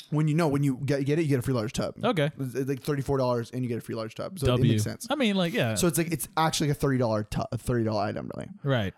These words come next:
Speaker 1: Um, so it's great. It's, it's cool. And then I got him a Dune board game, which is a great
Speaker 2: Oh,
Speaker 1: board game.
Speaker 2: dude, dude. He was really about it. And
Speaker 1: Yeah.
Speaker 2: I don't think he was a fan, not a fan, but, like, he just didn't know about it. And then after the movie, he started reading and shit. Am I correct on that?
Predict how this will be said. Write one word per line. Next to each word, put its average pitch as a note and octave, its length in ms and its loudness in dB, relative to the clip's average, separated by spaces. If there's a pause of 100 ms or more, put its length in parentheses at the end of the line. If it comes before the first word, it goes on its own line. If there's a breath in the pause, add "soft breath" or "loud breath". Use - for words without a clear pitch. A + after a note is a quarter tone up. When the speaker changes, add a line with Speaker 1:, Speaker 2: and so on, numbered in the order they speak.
(120)
Speaker 1:
Um, B2 560 0
so - 140 -4
it's C#3+ 120 -2
great. G3+ 140 2
It's, E3+ 160 0
it's - 140 -2
cool. E3 260 4
And D3+ 80 2
then D#3 80 2
I D#3+ 40 0
got D#3 180 2
him D3+ 240 0
a C3 220 0
Dune F3 500 2
board A3+ 260 -2
game, G#2+ 260 -6 (200)
which C3 100 -2
is D#3+ 80 2
a D3+ 40 6 (100)
great C#3 100 8
Speaker 2:
Oh, C3+ 100 6
Speaker 1:
board - 180 6
game. A#2+ 100 2
Speaker 2:
dude, A#2+ 360 4
dude. A2+ 360 0 (240)
He G3 320 6
was D#3 200 4
really C#3 300 4
about B2 300 2
it. A2 180 0
And A#2 100 2
Speaker 1:
Yeah. B2 200 -2 (600 soft breath)
Speaker 2:
I D3 120 2
don't C4+ 100 2
think E4 140 -2
he D4+ 80 4
was C4 100 4
a G#3+ 80 2
fan, G3 460 2 (200)
not G3+ 240 4
a D#3+ 60 2
fan, B2 360 0
but, G#2+ 180 0
like, G2+ 160 -2
he D3 100 2
just D#3+ 160 4
didn't C#3 160 2
know A#2 140 2
about A2+ 240 0
it. G#2+ 180 0
And A2+ 240 0
then B2 180 2
after A#2 320 -2
the A2+ 120 0
movie, G#2+ 240 0
he A2+ 80 0
started A2+ 280 -2
reading B2 300 0
and E3 80 2
shit. G3+ 200 -2 (120)
Am A#2+ 80 0
I A#2+ 120 2
correct C#3 360 0
on G3 80 2
that? G#3 160 2